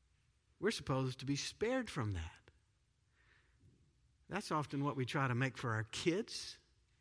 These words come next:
Perfect, easy life for them. That's what we strive for our lives.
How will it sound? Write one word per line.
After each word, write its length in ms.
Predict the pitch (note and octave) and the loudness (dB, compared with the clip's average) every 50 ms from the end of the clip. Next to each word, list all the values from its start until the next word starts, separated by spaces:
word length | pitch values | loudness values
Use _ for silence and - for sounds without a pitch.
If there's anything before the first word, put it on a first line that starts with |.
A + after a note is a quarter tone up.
| _ - | _ -8
Perfect, 540 | - - D3 E3+ - - G#3 G#3 - - - | -4 -2 -2 -2 -2 -4 -6 -6 -10 -4 0
easy 320 | D#3+ E3+ F3 F3 E3+ E3 C3 | 2 4 4 4 4 2 0
life 280 | A#2 A#2+ D#3+ G#3+ A#3 | 0 0 -2 -2 -4
for 160 | - - A#3+ | -2 -4 -4
them. 280 | A3+ A#3+ B3 C4+ D4+ E4 - _ _ _ _ _ _ - - - - - _ _ - _ _ _ _ _ _ _ _ _ _ _ _ _ _ _ _ _ _ _ _ _ _ _ _ _ - | -2 -2 -2 -2 -2 -4 -8 _ _ _ _ _ _ -20 -20 -20 -20 -20 _ _ -20 _ _ _ _ _ _ _ _ _ _ _ _ _ _ _ _ _ _ _ _ _ _ _ _ _ -8
That's 180 | C#3+ D#3+ - - | -8 -6 -4 -2
what 80 | F#3 | -2
we 80 | - C#3+ | 0 0
strive 380 | - - - D3+ C3+ C3 B2 - | -2 0 0 2 2 2 2 0
for 160 | - B2+ A#2 | 0 0 0
our 140 | G#2+ G#2+ A2 | 2 2 2
lives. 640 | G#2 G#2+ A#2 C#3+ F#3 A3+ C4+ - - - - - | 2 2 0 0 0 -2 -4 -6 -10 -14 -18 -20